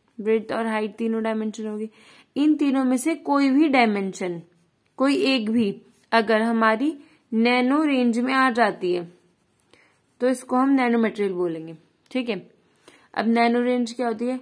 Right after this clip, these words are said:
वन नैनोमीटर से लेके हंड्रेड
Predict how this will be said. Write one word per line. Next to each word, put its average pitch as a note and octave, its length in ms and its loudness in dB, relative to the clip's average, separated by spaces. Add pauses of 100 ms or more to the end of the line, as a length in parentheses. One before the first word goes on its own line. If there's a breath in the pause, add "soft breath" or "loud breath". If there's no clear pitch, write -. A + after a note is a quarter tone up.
(320 soft breath)
वन B3 240 2
नैनोमीटर A#3+ 640 2
से A#3 140 -4
लेके G#3+ 320 -2 (480 soft breath)
हंड्रेड B3 560 2